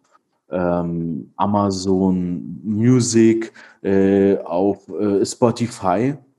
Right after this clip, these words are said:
und lasst gerne eine Bewertung da, äh, gern auch, äh, Feedback, äh, Kritik. Wir können auch immer nur schauen, was können wir in unseren Formaten verbessern. Und ja,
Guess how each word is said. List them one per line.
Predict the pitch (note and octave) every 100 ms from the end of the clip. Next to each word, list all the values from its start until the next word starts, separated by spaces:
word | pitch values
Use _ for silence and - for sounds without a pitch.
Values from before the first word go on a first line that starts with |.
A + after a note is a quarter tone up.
| _ _ _ _ _ _ _
und | A2+ A2
lasst | G#2+ A#2
gerne | B2 A#2
eine | A#2+
Bewertung | A2 G2 G#2 C3+ C#3+ C#3
da, | B2+ B2 C3 C3+ - - _
äh, | G2 G#2+
gern | G#2+ A#2+
auch, | C#3 A2+ A2 - - -
äh, | A#2+
Feedback, | A#2+ D#3+ D#3+ D3+ C3 C3 C3
äh, | B2 A2 G#2+ A2 - -
Kritik. | C#3+ C3+ - C#3+ C#3 - - - _ -
Wir | A#2
können | - B2 A2 A2+
auch | - A#2
immer | B2 A#2
nur | A2+ A2
schauen, | - G#2 A2+ A2+ A2 D#2+ F2+
was | G2 G2+
können | - G#2
wir | G2+ G2+
in | G2
unseren | G2 F#2 F#2
Formaten | F#2 G2 F2 F2+ G2 F2+
verbessern. | - E2+ G2 - C3 B2+ C3+ - - _ _
Und | - A2 A2 G#2+
ja, | C#3+ C#3+ F2+